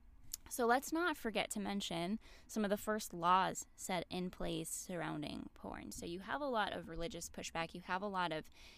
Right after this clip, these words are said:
you know, being worried about the people being corrupted, but it's not until eighteen fifty-seven, which we're already past in some of this stuff, right? But that's when the first act is go-,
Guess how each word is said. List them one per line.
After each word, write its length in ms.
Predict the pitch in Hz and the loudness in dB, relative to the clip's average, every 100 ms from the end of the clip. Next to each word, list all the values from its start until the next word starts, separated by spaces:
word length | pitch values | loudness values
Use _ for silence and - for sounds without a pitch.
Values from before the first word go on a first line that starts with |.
| - | -6
you 80 | 180 | 0
know, 280 | 175 160 - - - - - - - | 4 2 0 -12 -16 -16 -20 -18 -8
being 320 | - 175 175 | 0 0 2
worried 400 | 180 196 185 180 | 4 4 4 2
about 520 | 175 170 165 165 - - - - - - | 2 6 6 6 0 -10 -12 -20 -20 -6
the 100 | - | -4
people 360 | - 220 202 185 | 0 0 2 0
being 300 | 190 180 170 | 2 0 -2
corrupted, 800 | - 214 196 214 - 196 196 196 - | -4 2 2 2 0 0 0 -2 -6
but 120 | 196 | 0
it's 160 | 202 - | 0 2
not 220 | 208 254 | 2 4
until 760 | 285 254 - 175 170 165 165 - - - | 4 2 2 4 6 4 2 -2 -16 -4
eighteen 360 | 202 202 - 196 | -2 0 0 -2
fifty-seven, 880 | 185 - 165 - 226 175 151 147 156 - - - - - - - | -4 -6 -4 4 6 6 2 0 -2 -10 -12 -14 -14 -20 -18 -8
which 280 | - - - | -4 -4 0
we're 220 | 185 151 139 | 0 4 6
already 300 | 165 160 156 | 6 4 0
past 500 | - 160 165 - 165 | 6 6 6 -2 -2
in 180 | 160 | -2
some 200 | 180 180 | 0 2
of 120 | 165 - | 0 0
this 180 | - | -4
stuff, 300 | - 139 143 - - - - - - - - - | 2 2 2 -8 -20 -20 -20 -20 -20 -20 -8 2
right? 320 | 208 190 - | 4 4 2
But 140 | - - | -2 4
that's 300 | 196 202 - | 6 4 0
when 140 | 185 | 0
the 80 | 170 | 0
first 640 | - 196 196 196 - - - - | 2 6 8 6 0 -2 2 6
act 360 | 175 170 - - - | 8 6 -6 -10 -4
is 480 | 165 160 156 156 - - _ - - - | -2 0 0 -2 -6 -12 _ -20 -18 -2
go-, 180 | 147 | -2